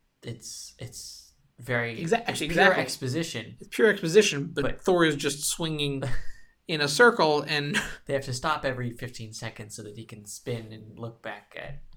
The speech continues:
Speaker 2: Yeah,
Speaker 1: the,
Speaker 2: it
Speaker 1: Balrog again.
Speaker 2: And I, I think, oh, that's his, is that his name?
Speaker 1: No,
Speaker 2: No, that's
Speaker 1: but it
Speaker 2: from, that's from Lord of the Rings, Ryan.
Speaker 1: Yeah, but he's basically a Balrog.
Speaker 2: No, it's, it's Sartor.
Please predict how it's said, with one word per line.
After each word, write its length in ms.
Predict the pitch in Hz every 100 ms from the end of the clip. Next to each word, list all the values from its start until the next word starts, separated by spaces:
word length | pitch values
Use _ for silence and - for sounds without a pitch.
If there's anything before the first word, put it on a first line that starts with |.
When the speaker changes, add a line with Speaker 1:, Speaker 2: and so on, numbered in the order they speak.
| -
Speaker 2:
Yeah, 320 | 175 160 147 -
Speaker 1:
the, 120 | -
Speaker 2:
it 120 | 185
Speaker 1:
Balrog 460 | - 110 113 107 -
again. 340 | - - - - _ -
Speaker 2:
And 140 | 208 151
I, 40 | 156
I 140 | 156
think, 240 | 151 156 -
oh, 60 | -
that's 160 | 254 175
his, 120 | 143
is 60 | - _ _ _
that 120 | 170
his 180 | 220 240
name? 180 | 311 -
Speaker 1:
No, 280 | 143 120 107
Speaker 2:
No, 160 | 190 190
that's 160 | 160 254
Speaker 1:
but 60 |
it 20 | -
Speaker 2:
from, 300 | 214 170 - - -
that's 140 | 254
from 160 | - 269
Lord 160 | 214
of 60 | 202
the 80 | 165
Rings, 220 | 151 147
Ryan. 260 | 135 135 123
Speaker 1:
Yeah, 40 | -
but 100 | 139
he's 140 | 131
basically 400 | 143 135 127 110
a 40 |
Balrog. 380 | - - - - _ -
Speaker 2:
No, 80 |
it's, 420 | 139 160 170 - -
it's 360 | 175 175 - - -
Sartor. 640 | - - 208 156 131 -